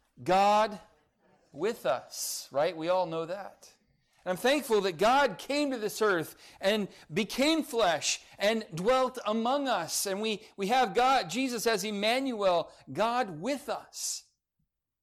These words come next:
Then Paul says, look, it goes even more than that. It's even better than God with us. Now,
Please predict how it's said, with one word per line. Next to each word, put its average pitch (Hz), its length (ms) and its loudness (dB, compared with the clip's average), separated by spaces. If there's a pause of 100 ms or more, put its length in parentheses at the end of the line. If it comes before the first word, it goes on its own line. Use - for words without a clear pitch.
(140)
Then 208 220 -2
Paul 285 420 4
says, 190 380 0
look, 262 340 0 (1300)
it 139 60 -12
goes 180 260 -2
even 170 220 -2
more 175 220 0
than 151 160 -6
that. 160 360 -4 (1300)
It's - 100 -14
even 170 240 -4
better 165 260 2
than 131 240 -4 (320)
God 156 280 -4
with 180 240 -6
us. - 420 -6 (480)
Now, 185 480 2